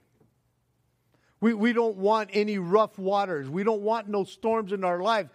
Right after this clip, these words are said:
Please, Jesus, no storms. Right? That would be ideal. And if you're not going through a storm right now, praise God. Some of you are coming out of a storm.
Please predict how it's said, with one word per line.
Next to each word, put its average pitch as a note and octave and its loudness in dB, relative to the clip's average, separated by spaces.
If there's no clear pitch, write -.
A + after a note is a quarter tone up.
Please, G#3+ -2
Jesus, F3+ -2
no G3 2
storms. D#3+ -2
Right? G3 2
That G#3 6
would B3+ -2
be B3+ 2
ideal. A3 0
And G#3 0
if G#3+ -2
you're A#3+ 2
not C4 0
going B3 0
through B3 -2
a G#3+ -2
storm B3+ -2
right B3 -2
now, B3 0
praise C4 -6
God. A#3+ -6
Some G#3 -6
of G3 -8
you G#3 0
are F3+ -2
coming G3 -6
out G#3 -2
of F#3 -10
a D#3 -12
storm. A2+ -14